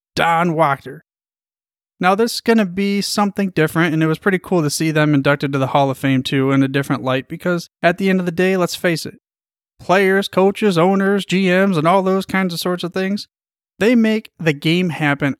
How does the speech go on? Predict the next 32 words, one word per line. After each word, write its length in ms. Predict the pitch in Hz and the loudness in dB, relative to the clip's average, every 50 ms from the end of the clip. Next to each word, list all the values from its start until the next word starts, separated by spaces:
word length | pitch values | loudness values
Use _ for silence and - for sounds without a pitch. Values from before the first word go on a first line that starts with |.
| _ _ - | _ _ -2
on 240 | 165 165 180 202 | 0 0 0 0
the 80 | 202 202 | 0 -2
field 340 | - - 175 165 170 185 190 | -4 -4 -2 -2 0 0 2
and 120 | 233 247 | 2 2
even 240 | 254 247 233 190 135 | 2 2 2 0 -2
off, 360 | 120 117 120 131 160 - - _ _ _ _ _ _ _ _ _ _ | -2 -2 -2 -2 -2 -4 -8 _ _ _ _ _ _ _ _ _ _
but 120 | - 165 | -2 -2
without 320 | 170 170 - 208 214 214 - | 0 0 2 0 0 0 -2
the 60 | 170 | -6
fans, 440 | - - 180 190 196 208 208 - - _ - | -4 -4 -2 0 0 -2 -2 -6 -10 _ -6
there 220 | 143 143 135 135 | -2 -2 -2 -2
is 380 | - 180 185 185 196 202 - - | 0 2 2 2 2 2 0 0
no 340 | 147 147 147 147 151 156 | 2 2 4 4 4 2
N 240 | 160 - 151 143 139 | 0 -2 -2 0 0
F 180 | 143 139 135 - | 0 0 -2 -4
L. 200 | 135 123 - - _ _ _ _ _ _ - | -6 -6 -6 -10 _ _ _ _ _ _ -2
So 100 | - 214 | 0 0
it's 120 | 214 - | 0 2
pretty 180 | - 247 220 202 | 0 0 0 -2
cool 200 | - 220 220 202 | 0 0 0 0
to 40 | |
see 220 | 175 - - 196 190 | 0 -2 -4 -2 0
that 320 | 175 170 156 143 - 147 | 2 2 2 2 0 -2
the 100 | 156 156 | -4 -4
N 140 | 165 170 170 | -2 -2 -2
F 120 | 165 - | -2 -2
L 160 | - 175 170 165 | 0 2 2 2
in 60 | 156 | 2
the 100 | 131 117 | 0 -2
one 240 | 117 127 151 180 175 | -2 0 0 0 0
hundredth 360 | 143 175 170 156 156 156 - | 0 -2 -2 -2 -6 -10 -12
season 480 | - - 196 180 151 139 127 123 123 | -6 -4 -4 -2 0 0 -2 -2 -4